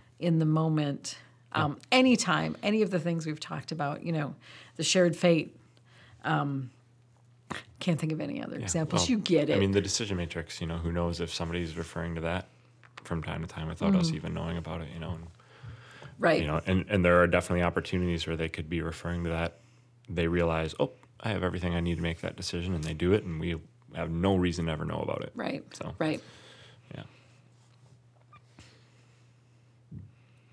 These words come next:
Speaker 2: Is it
Speaker 1: Cool.
Speaker 2: back to me?
Speaker 1: Yeah, it's back to you.
Speaker 2: Okay. <laughs> Um, the other thing that I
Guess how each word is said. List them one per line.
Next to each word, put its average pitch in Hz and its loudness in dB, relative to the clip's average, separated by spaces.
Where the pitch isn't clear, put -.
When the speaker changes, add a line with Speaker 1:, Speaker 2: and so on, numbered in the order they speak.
Speaker 2:
Is 92 2
it - 2
Speaker 1:
Cool. 113 2
Speaker 2:
back 95 2
to - -4
me? 98 -2
Speaker 1:
Yeah, 190 4
it's - 0
back 180 6
to - 6
you. 165 6
Speaker 2:
Okay. - 2
<laughs> - -
Um, 95 6
the 113 8
other 117 10
thing 104 4
that 95 4
I 95 2